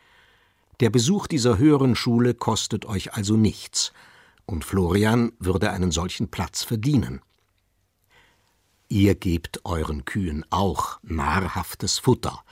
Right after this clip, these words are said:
damit sie noch bessere Leistungen erbringen, und lasst fruchtbare Böden auch nicht einfach brach liegen und verlottern.“ Potz Donnerwetter. Mit diesen Worten hatte der Schulmeister beim alten Friedli einen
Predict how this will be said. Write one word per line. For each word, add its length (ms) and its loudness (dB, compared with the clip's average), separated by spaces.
damit 280 -6
sie 120 -2
noch 280 -8
bessere 440 0
Leistungen 640 -2
erbringen, 460 -4
und 180 -8
lasst 300 -2
fruchtbare 720 -2
Böden 580 2
auch 200 0
nicht 180 -4
einfach 320 -4
brach 500 -4
liegen 560 -8
und 200 -10
verlottern.“ 640 -4
Potz 560 -2
Donnerwetter. 720 -8
Mit 220 -2
diesen 340 2
Worten 440 2
hatte 200 -2
der 140 -4
Schulmeister 680 -2
beim 220 -4
alten 380 -8
Friedli 480 -4
einen 320 -6